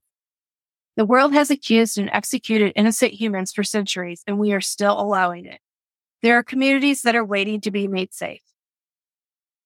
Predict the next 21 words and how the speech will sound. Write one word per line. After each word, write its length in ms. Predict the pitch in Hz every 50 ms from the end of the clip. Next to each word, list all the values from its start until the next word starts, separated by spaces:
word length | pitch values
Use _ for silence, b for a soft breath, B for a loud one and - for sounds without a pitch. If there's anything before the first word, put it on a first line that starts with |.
| _ _
These 180 | 247 277 285 302
are 80 | 320
behaviors 640 | 285 311 294 - - 233 202 202 196 190 196 196 -
that 140 | 208 -
have 180 | 196 208 196 190
no 180 | 202 208 226 226
place 360 | _ - - 262 269 254 -
in 80 | 269
a 60 | 254 247
world 400 | 214 208 214 208 190 185 196 _
that 180 | - 202 196 -
seeks 320 | - - 220 214 - -
to 60 | - -
protect 400 | - 254 _ - 208 196 _ _
the 60 | - 202
vulnerable. 580 | 185 196 190 196 202 196 185 - 80 - - _ _ _ _ _ _ _ _ _ _
When 160 | 220 240 262
we 140 | 277 294 -
ask 300 | - 202 202 226 - _
for 100 | 285 294
this, 400 | 269 302 302 320 - - -